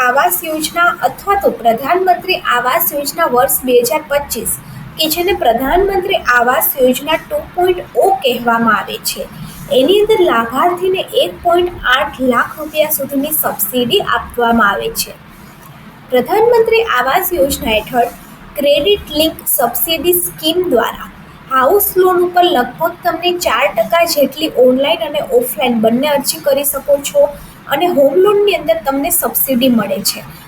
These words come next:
હવે હોમ લોન તમે લીધી હોય તો સબસિડી મળવા માટે તમારે કયા કયા દસ્તાવેજો આપવાના રહે છે એ આપણે આગળ જોઈશું. મિત્રો, વાત કરીએ તો પી એમ આવાસ યોજના ટુ પોઇન્ટ ઓ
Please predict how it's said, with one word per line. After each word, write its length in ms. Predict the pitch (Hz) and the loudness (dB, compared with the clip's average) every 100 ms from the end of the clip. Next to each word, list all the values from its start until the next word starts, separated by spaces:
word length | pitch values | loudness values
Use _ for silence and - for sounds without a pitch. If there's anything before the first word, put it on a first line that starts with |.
| - | -6
હવે 160 | 302 440 339 | 0 2 4
હોમ 260 | 269 339 415 | 2 4 4
લોન 140 | 427 403 | 4 2
તમે 180 | 349 349 | 0 2
લીધી 260 | 277 277 359 | 2 2 4
હોય 100 | 370 359 | 4 2
તો 60 | 359 | 0
સબસિડી 500 | - 294 - 359 359 370 | -2 -2 -2 0 2 2
મળવા 260 | 339 339 330 | 2 2 2
માટે 200 | 330 330 - | 0 -4 -6
તમારે 280 | 277 302 679 679 | -4 -2 0 2
કયા 180 | 698 370 | 2 2
કયા 240 | 370 359 359 | 0 2 2
દસ્તાવેજો 580 | 240 - 269 277 - 330 | 0 0 2 0 2 0
આપવાના 580 | 226 - - 214 214 196 | 0 -2 -4 -4 -2 -4
રહે 180 | 196 214 - - | -6 -12 -8 -6
છે 160 | - - - - - - - - - - - - - - | -8 -12 -18 -20 -20 -20 -20 -20 -20 -20 -20 -20 -8 -2
એ 100 | 320 285 | 0 2
આપણે 260 | 285 339 440 - | 0 0 0 0
આગળ 220 | 233 233 233 | 2 2 0
જોઈશું. 480 | 247 220 - 202 - - - - 254 | -4 -4 -4 -6 -10 -18 -20 -8 -2
મિત્રો, 280 | 277 320 285 226 | 0 4 2 2
વાત 260 | 277 - | 0 -2
કરીએ 220 | 440 415 415 | 0 0 0
તો 80 | 403 - | -4 -2
પી 180 | 262 285 | -2 0
એમ 100 | 381 392 - | -2 -2 0
આવાસ 340 | 226 277 359 - | 0 2 0 -2
યોજના 340 | 302 285 330 339 | -6 -6 -4 -4
ટુ 240 | - 302 359 349 | -4 -4 -4 0
પોઇન્ટ 420 | 359 370 - | 0 0 0
ઓ 40 | - | 4